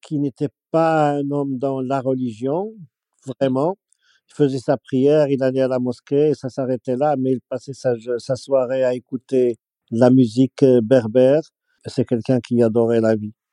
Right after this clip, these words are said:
Par contre, euh, ma mère, euh, aurait pu très bien rejeter Ihsan, mais le problème, c'est qu'Ihsan avait un très bon rapport avec ma mère.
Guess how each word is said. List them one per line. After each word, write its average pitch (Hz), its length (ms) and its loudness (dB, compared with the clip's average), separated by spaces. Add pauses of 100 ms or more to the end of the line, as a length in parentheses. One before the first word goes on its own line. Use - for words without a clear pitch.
Par - 220 -2
contre, 160 400 0
euh, 120 140 0 (380)
ma 131 360 4
mère, 156 420 6
euh, 117 220 0
aurait 123 260 2
pu 127 180 -4
très 120 220 -4
bien 135 300 0
rejeter 117 600 -2
Ihsan, 165 440 2
mais 131 160 0
le 127 100 -2
problème, 135 580 -2 (440)
c'est - 160 -16
qu'Ihsan 147 460 -2
avait 135 200 -2
un 127 140 -2
très - 160 -4
bon 135 180 -2
rapport 143 460 0
avec 131 220 -4
ma 127 160 -4
mère. 113 220 -6